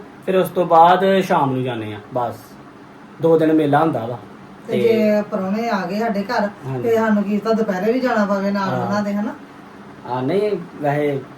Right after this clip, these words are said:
Speaker 1: ਸ਼ਾਮ ਨੂੰ ਜ਼ਿਆਦਾ ਵਧੀਆ ਵਾ, ਕਿਉਂਕਿ ਐਵੇਂ
Speaker 2: ਹਾਂ।
Speaker 1: ਗਰਮੀ ਦੇ ਵਿੱਚ ਆਉਣਾ, ਘੁੰਮਦੇ ਫਿਰਨਾ। ਬਾਕੀ ਬਸ ਜੀ, ਇਹੀ ਛੋਟਾ ਜਿਹਾ ਵਲੌਗ ਬਣਾਉਣਾ ਸੀ, ਤੇ ਹੁਣ ਤੁਸੀਂ ਸਾਰੇ ਜਾਣੇ ਜ਼ਰੂਰ ਆਇਓ, ਠੀਕ ਆ? ਤੇ ਬਾਕੀ ਤੁਸੀਂ ਸਾਡੀਆਂ ਸਾਰੀਆਂ ਰੈਸਪੀਆਂ ਨੂੰ ਬਹੁਤ ਹੀ ਜ਼ਿਆਦਾ ਪਿਆਰ ਦੇਣ ਡੇ ਆ,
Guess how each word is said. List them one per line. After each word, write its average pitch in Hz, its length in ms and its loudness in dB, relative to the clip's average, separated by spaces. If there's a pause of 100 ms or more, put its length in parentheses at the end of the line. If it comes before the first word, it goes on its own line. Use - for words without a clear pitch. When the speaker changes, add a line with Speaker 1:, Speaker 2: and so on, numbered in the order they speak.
(140)
Speaker 1:
ਸ਼ਾਮ 180 260 4
ਨੂੰ 196 120 6
ਜ਼ਿਆਦਾ 165 220 6
ਵਧੀਆ 147 320 4
ਵਾ, 175 100 4
ਕਿਉਂਕਿ 175 300 2
ਐਵੇਂ 180 160 2
Speaker 2:
ਹਾਂ। 170 60 -2
Speaker 1:
ਗਰਮੀ 143 240 4
ਦੇ 143 80 0
ਵਿੱਚ 160 200 2
ਆਉਣਾ, 143 240 0
ਘੁੰਮਦੇ 160 240 -2
ਫਿਰਨਾ। 120 320 -6 (640)
ਬਾਕੀ 123 520 -4 (320)
ਬਸ 180 280 2
ਜੀ, 208 180 -2 (520)
ਇਹੀ 190 280 4
ਛੋਟਾ 170 240 4
ਜਿਹਾ 170 120 8
ਵਲੌਗ 156 260 4
ਬਣਾਉਣਾ 196 400 4
ਸੀ, 202 100 -2 (240)
ਤੇ 175 80 0
ਹੁਣ 190 160 4
ਤੁਸੀਂ 170 220 0
ਸਾਰੇ 180 280 4
ਜਾਣੇ 170 220 4
ਜ਼ਰੂਰ 139 280 2
ਆਇਓ, 113 220 0
ਠੀਕ 160 180 -2
ਆ? 196 140 0 (260)
ਤੇ 185 80 -8
ਬਾਕੀ 190 680 -6
ਤੁਸੀਂ 190 200 -6
ਸਾਡੀਆਂ 175 460 -6
ਸਾਰੀਆਂ 175 540 -4
ਰੈਸਪੀਆਂ 165 360 -4
ਨੂੰ 160 120 -6
ਬਹੁਤ 151 220 -4
ਹੀ 185 40 -8
ਜ਼ਿਆਦਾ 156 240 -2
ਪਿਆਰ 143 320 -4
ਦੇਣ 127 260 -8
ਡੇ 143 140 -6
ਆ, 175 100 -6